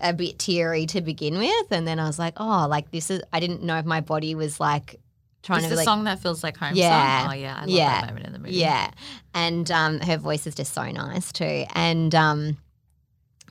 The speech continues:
Speaker 1: yeah, I was like, I don't know if I was enjoying the movie so much because I subconsciously knew that
Speaker 2: The
Speaker 1: that
Speaker 2: song
Speaker 1: was
Speaker 2: was coming,
Speaker 1: coming.
Speaker 2: yeah.
Speaker 1: And then I was just like, "Oh," 'cause obvious-, um, I had a memory on my Instagram about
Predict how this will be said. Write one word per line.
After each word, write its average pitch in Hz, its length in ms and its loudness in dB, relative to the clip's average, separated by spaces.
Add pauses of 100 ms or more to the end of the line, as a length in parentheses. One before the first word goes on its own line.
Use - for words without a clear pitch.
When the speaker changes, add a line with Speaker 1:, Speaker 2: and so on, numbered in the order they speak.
(120)
Speaker 1:
yeah, 190 220 6
I 160 120 6
was 165 140 -2
like, 160 280 0
I 165 80 6
don't 185 100 4
know 196 80 2
if 185 120 2
I 156 180 8
was 151 220 2
enjoying 165 360 0
the 156 80 2
movie 156 300 2
so 147 340 0
much 139 560 -2 (180)
because 151 640 -4
I - 160 -12
subconsciously 160 760 -2
knew 151 360 -4
that - 140 -6
Speaker 2:
The - 60 -18
Speaker 1:
that 135 220 2
Speaker 2:
song 147 100 -4
Speaker 1:
was 131 100 -2
Speaker 2:
was 139 80 -8
coming, 175 380 0
Speaker 1:
coming. 480 140 -4
Speaker 2:
yeah. 139 420 -8
Speaker 1:
And 175 200 4
then 160 280 4
I 151 200 2
was 151 140 -4
just 151 160 -10
like, 160 220 -4
"Oh," 160 480 2
'cause 190 200 -2
obvious-, 156 520 -2
um, 147 280 0 (120)
I 143 140 0
had 151 140 -2
a 147 40 2
memory 156 600 0
on 147 140 0
my 139 440 -2
Instagram 151 580 -2
about 139 400 -2